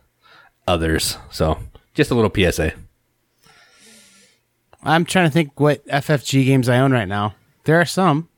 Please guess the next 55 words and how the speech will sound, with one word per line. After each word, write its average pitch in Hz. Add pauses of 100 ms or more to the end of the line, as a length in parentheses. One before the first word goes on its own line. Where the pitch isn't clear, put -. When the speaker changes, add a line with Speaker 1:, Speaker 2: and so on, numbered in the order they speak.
Speaker 2:
I, 147
I 131
like 170
F 117
F 117
G. 120
It's 110
a 127
game 127
company, 117
I 104
guess. 117 (400)
Speaker 1:
Yeah, 113
I 135
think 180
I 151
only 147
have, 123 (180)
I -
have, 147
like, 117
two. 90 (220)
I 127
don't, 139
I 135
don't 135
really 107
like 95
a 90
bunch 87
of 95
their 90
games, 87
so 104
it 95
doesn't 101
really 90
affect 92
me 90
a 87
ton. 90
But 87
I 123
know 139
a 113
lot 104
of 92
people 90
do 90
like 82
their 85
games, 85
so. 87 (1700)
Speaker 2:
Well, 220
and, 196